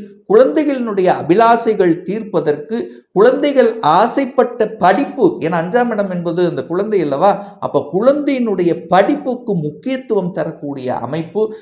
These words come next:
குழந்தைகளினுடைய ஆசைகளை நிறைவேற்றி வைக்கக்கூடிய ஒரு பெயர்ச்சியாக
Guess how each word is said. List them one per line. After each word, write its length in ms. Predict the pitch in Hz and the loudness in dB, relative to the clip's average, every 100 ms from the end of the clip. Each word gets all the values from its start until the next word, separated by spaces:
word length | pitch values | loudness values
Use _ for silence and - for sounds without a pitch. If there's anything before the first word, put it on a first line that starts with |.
| - - | -18 0
குழந்தைகளினுடைய 880 | 185 262 285 277 247 208 175 160 156 - 139 175 | 4 4 4 0 0 -2 -2 0 -2 -2 2 4
ஆசைகளை 580 | 262 262 269 226 180 170 139 135 | 4 0 0 2 2 0 -4 -2
நிறைவேற்றி 600 | 180 247 285 294 285 262 226 | 2 2 2 -2 -4 -8 -4
வைக்கக்கூடிய 960 | 185 180 170 - 151 147 139 139 123 - - - | -4 -4 -8 -6 -6 -4 -2 -2 -2 -6 -20 -6
ஒரு 260 | 143 139 123 - - | -2 -2 -4 -8 -2
பெயர்ச்சியாக 680 | 165 208 - 185 151 131 | 2 2 0 -2 0 0